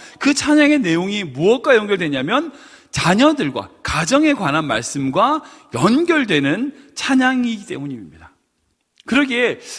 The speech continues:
이 말씀을 생각하면서, 묵상하면서 이 일 절의 말씀을 다시 해석하자면, 사람이 세우고자 하는 집, 이것은요, 단순한 집, 단순한 건축물을 의미하는 것이 아니라 바로 우리의 가정을 의미합니다.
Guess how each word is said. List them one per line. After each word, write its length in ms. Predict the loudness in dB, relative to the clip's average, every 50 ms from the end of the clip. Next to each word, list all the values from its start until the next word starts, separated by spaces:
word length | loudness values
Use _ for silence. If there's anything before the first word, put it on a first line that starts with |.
| -8 -2
이 140 | 0 2 4
말씀을 500 | 4 2 2 0 -2 -2 -2 -2 -2 -2
생각하면서, 600 | -2 -2 -2 -2 -2 -2 -2 -4 -4 -4 -6 -6
묵상하면서 840 | -6 -6 -4 -2 -2 0 0 -2 -2 -4 -6 -4 -4 -4 -2 -4 -4 -6 -10 -8 -4
이 100 | -2 -2
일 260 | -2 0 0 -2 0
절의 240 | 0 0 0 2 2
말씀을 380 | 2 2 0 0 -2 -6 -8 -6
다시 400 | -4 -4 -4 -2 0 0 2 2
해석하자면, 880 | 0 0 0 0 0 0 0 -2 -2 -2 -2 0 0 0 -2 -2 -6 -12 -16 -20 -20 -20 -20 -18 -10
사람이 500 | -6 -4 -2 0 2 2 4 4 2 2
세우고자 640 | 0 0 0 0 2 2 2 2 2 0 2 2 0
하는 180 | 0 -2 -4
집, 320 | -6 -4 -4 -4 -4 -4 -8 -20 _ _ _
이것은요, 540 | -6 -4 -4 -2 -2 -2 0 2 2 2 0 -2 -10 -20 -14 -4
단순한 540 | 0 2 2 2 2 2 2 2 2 2 0
집, 240 | -2 -4 -4 -6 -6 -10 -20 -20 _ _ _
단순한 440 | 0 2 2 4 4 4 2 2 2
건축물을 560 | 2 0 0 0 0 0 0 0 2 2 0 0
의미하는 300 | 0 0 0 0 0 0
것이 200 | -2 -4 -2 -4
아니라 460 | -4 -4 0 2 4 4 4 2 0 -4 -14 -20 -12
바로 460 | -6 -4 -2 0 0 0 0 -2 -4 -10 -18 -20 -18 -12
우리의 260 | -8 -6 -2 -2 -2 -2
가정을 540 | -4 -4 -4 -2 -2 0 0 0 0 0 -2
의미합니다. 600 | -4 -6 -8 -8 -10 -12 -14 -18 -20 -20 -20 _